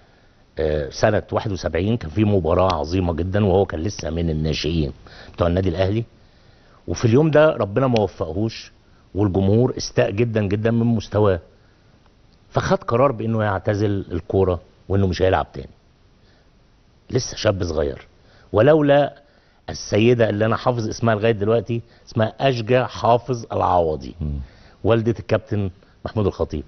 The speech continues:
Speaker 1: دخلت وبكت لمحمود الخطيب في غرفته،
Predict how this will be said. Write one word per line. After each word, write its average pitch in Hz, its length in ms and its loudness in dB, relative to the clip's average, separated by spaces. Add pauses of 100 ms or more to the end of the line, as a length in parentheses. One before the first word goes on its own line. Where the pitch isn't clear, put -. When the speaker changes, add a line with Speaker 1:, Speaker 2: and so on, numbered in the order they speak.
(220)
Speaker 1:
دخلت 120 360 0
وبكت 95 460 0 (3000)
لمحمود 110 400 0
الخطيب 98 340 0
في - 140 -8
غرفته، 82 460 -2